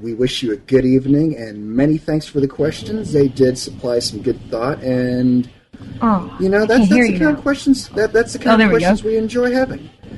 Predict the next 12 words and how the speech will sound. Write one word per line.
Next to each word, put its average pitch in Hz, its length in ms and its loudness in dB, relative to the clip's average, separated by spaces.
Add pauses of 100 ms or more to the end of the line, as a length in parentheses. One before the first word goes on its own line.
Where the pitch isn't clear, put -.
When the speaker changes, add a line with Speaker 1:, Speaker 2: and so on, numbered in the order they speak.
(400)
Speaker 2:
<laughs> - 360 6
Speaker 1:
Thank 190 160 -8
you 202 100 2
for 165 520 6 (100)
provoking 147 480 4
our 127 80 2
thoughts 127 340 -4
for 127 140 -4
the 123 100 -2
evening 110 380 -6
and, 110 140 -8
uh, 110 240 -8